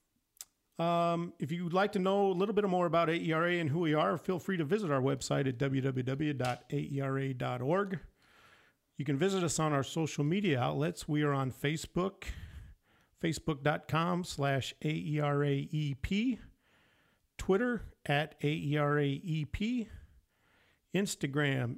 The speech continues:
Engine Professional Mag. And also, you can listen to this podcast at podcast dot engine professional dot com.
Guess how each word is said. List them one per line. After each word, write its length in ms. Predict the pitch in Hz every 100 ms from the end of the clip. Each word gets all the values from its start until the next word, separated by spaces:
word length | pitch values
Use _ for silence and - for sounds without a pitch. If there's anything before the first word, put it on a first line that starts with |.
| -
Engine 300 | 156 156 139
Professional 720 | 139 120 - - - 135 131
Mag. 520 | 127 139 170 202 196 - - - _ _ _ _ - - - _ _
And 100 | 139
also, 540 | 196 - 175 190 196 - - _ _ -
you 120 | 160
can 220 | 160 139 - - -
listen 400 | 165 254 214 151
to 100 | 135
this 200 | 135 -
podcast 880 | 143 143 131 - 131 151 160 - - _
at 380 | 135 131 123 - - _ _ _ - -
podcast 720 | - 180 170 175 185 175 -
dot 260 | - 135 - -
engine 320 | 160 165 170
professional 720 | - 139 170 - - 151 151 - -
dot 300 | 131 127 -
com. 440 | 143 120 113